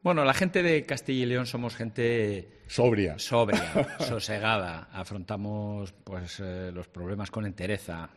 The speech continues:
Speaker 1: las circunstancias y los comentarios que se hacen. Eh, Castilla y León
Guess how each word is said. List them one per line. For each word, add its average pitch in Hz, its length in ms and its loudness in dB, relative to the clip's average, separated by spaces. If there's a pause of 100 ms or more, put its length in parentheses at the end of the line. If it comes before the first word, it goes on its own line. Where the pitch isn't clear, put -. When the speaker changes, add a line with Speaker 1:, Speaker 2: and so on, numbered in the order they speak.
(120)
Speaker 1:
las 95 200 -10
circunstancias 98 720 -10
y 98 40 -8
los 90 140 -12
comentarios 90 480 -10
que 87 100 -12
se 85 140 -10
hacen. 76 260 -14 (640)
Eh, 85 400 -10
Castilla 107 380 -8
y 107 40 -6
León 101 500 -8